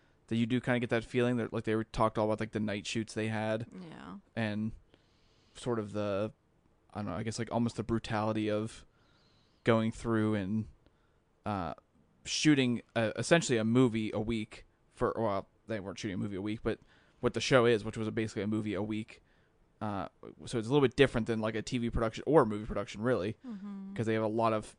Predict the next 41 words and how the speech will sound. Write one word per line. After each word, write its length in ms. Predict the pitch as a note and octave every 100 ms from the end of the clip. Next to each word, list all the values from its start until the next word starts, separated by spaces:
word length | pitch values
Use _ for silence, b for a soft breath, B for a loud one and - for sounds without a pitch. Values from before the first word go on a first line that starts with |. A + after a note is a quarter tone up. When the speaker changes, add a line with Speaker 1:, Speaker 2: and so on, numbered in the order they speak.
| -
Speaker 1:
lot 220 | C3 C3
of 60 | G#2
hours 340 | B2 B2 A2+
they 80 | A2+
have 80 | A2
to 60 | A2
fill 320 | - B2+ G2+
at, 200 | C3 -
like, 120 | A#2
a 60 | A2
t-, 220 | - -
or 100 | A#2+ A#2+
a, 260 | G#2 G2+ - _ -
a 60 | A#2
movie 440 | C3 B2+ A#2 A2 - _ - -
level, 440 | A#2 A#2+ G#2+ G2 -
basically. 520 | A2 G#2 G#2+ F#2+ A2 - b b b b b b _ _
But 140 | A#2
then 300 | A2 A2+ A2+
seeing 260 | A2+ C#3+ C#3
that, 160 | B2+ A#2
and, 80 |
like, 280 | B2 A#2+ -
the 100 | B2+
one 200 | A#2+ C#3+
guy, 180 | B2+ A2+
I 40 | G2+
already 160 | B2
forgot 200 | G#2+ A2 A2
his 80 |
name, 300 | A2 G#2+ A2+ - - _ _ _ -
the 80 |
one 120 | A#2 G#2
extra 320 | G#2+ - G#2
that 80 | G2
was 120 | G#2+
in 100 | G#2+
it. 140 | G#2+ - _ _ _ _ _ _ _ _ _ _ _ _ _ -
Speaker 2:
I 40 | F3
don't 180 | E3
remember. 360 | D3 C#3+ D3 F#3+